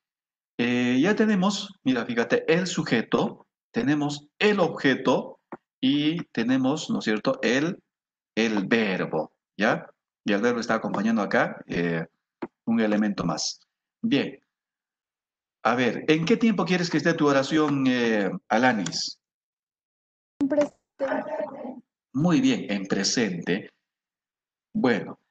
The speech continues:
Speaker 1: para, para el, para el, la primera persona en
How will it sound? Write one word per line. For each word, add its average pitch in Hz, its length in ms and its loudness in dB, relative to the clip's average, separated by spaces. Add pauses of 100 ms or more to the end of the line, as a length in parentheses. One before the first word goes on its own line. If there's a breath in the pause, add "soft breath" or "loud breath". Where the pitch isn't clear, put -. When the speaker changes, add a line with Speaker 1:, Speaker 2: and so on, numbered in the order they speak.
(500)
Speaker 1:
para, 110 960 2
para 123 300 4
el, 127 160 -4 (1120)
para - 260 2
el, - 300 -2 (1160)
la 123 220 0
primera 185 340 0
persona 135 320 0
en 113 100 -4